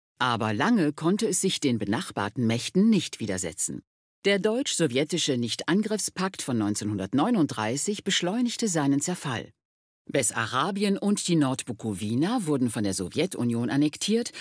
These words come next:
an Ungarn fiel das nördliche Siebenbürgen, an Bulgarien die Süddobrudscha. Neunzehnhunderteinundvierzig verbündete sich General Antonescu mit Deutschland gegen die Sowjetunion.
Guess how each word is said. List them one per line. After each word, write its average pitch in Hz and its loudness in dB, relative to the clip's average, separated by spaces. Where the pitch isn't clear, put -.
an 196 0
Ungarn 202 2
fiel 143 -2
das 113 -2
nördliche 120 -2
Siebenbürgen, 143 0
an 220 4
Bulgarien 143 0
die 208 0
Süddobrudscha. - -2
Neunzehnhunderteinundvierzig 143 0
verbündete 226 0
sich 185 -2
General 151 2
Antonescu 139 -2
mit 185 0
Deutschland 139 0
gegen 143 2
die 151 -4
Sowjetunion. 113 -2